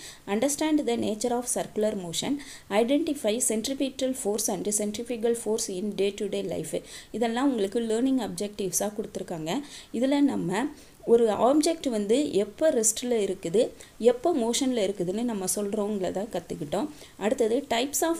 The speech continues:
motion-னு பார்க்கும்போது, அதுல யூனிஃபார்ம் மோஷனையும் நான் யூனிஃபார்ம் மோஷனையும் எப்படி கிளாசிஃபை பண்ணோம் அப்படிங்கிறத கத்துக்கிட்டோம். இன்னைக்கு நம்ம இந்த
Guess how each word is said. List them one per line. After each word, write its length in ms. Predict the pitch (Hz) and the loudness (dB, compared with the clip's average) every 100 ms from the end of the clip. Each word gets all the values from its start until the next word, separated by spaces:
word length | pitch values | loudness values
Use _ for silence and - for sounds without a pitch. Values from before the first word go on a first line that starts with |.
| 247 | 0
motion-னு 500 | 220 220 233 233 247 233 | 0 0 0 -2 -2 -2
பார்க்கும்போது, 520 | 196 208 208 165 165 247 - - - | -4 -2 -4 -2 -2 -2 -6 -16 -4
அதுல 200 | 208 226 240 240 | 0 2 2 4
யூனிஃபார்ம் 460 | 302 359 294 285 220 | 4 4 2 2 0
மோஷனையும் 500 | 202 185 180 247 226 | -2 -2 0 4 4
நான் 200 | 226 277 269 | 4 4 4
யூனிஃபார்ம் 380 | 262 254 226 196 | 0 -2 -4 -2
மோஷனையும் 340 | 190 196 254 208 | -2 0 0 0
எப்படி 220 | 208 262 254 | -2 -4 -2
கிளாசிஃபை 420 | 208 208 220 220 214 | -2 -2 -2 -6 -4
பண்ணோம் 400 | 180 175 196 - - - - | -4 -2 -4 -6 -12 -16 -6
அப்படிங்கிறத 600 | 196 208 220 214 170 208 208 | -4 -2 -2 -2 -2 -2 -2
கத்துக்கிட்டோம். 480 | 180 185 165 - - - - 220 | -4 -6 -6 -8 -10 -20 -6 2
இன்னைக்கு 260 | 269 320 320 262 | 2 4 2 0
நம்ம 260 | 202 208 | 0 -2
இந்த 200 | 220 185 | -2 -4